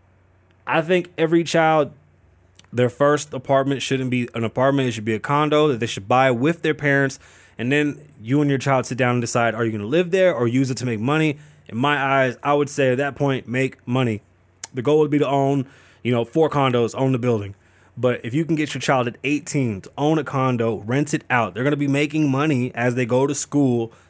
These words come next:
They own the building, they can sell it and then use that for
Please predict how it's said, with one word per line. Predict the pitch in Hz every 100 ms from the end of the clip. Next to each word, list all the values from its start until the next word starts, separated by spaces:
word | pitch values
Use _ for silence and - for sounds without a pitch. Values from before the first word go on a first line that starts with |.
| -
They | 123 - 143
own | 165 180
the | 160
building, | 151 156 143
they | 127
can | 123
sell | 113 147 170 160
it |
and | 135
then | 139 127
use | 156 143
that | 147 135
for | - 127